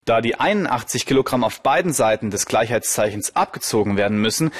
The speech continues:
damit beide Seiten im Gleichgewicht bleiben, sieht die nächste Zeile dann wie folgt aus.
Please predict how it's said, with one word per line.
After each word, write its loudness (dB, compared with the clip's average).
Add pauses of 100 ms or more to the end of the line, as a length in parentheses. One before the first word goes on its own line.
damit 2
beide 2
Seiten 2
im 0
Gleichgewicht -2
bleiben, 2 (260)
sieht 0
die 2
nächste 2
Zeile 2
dann 0
wie 2
folgt -2
aus. -8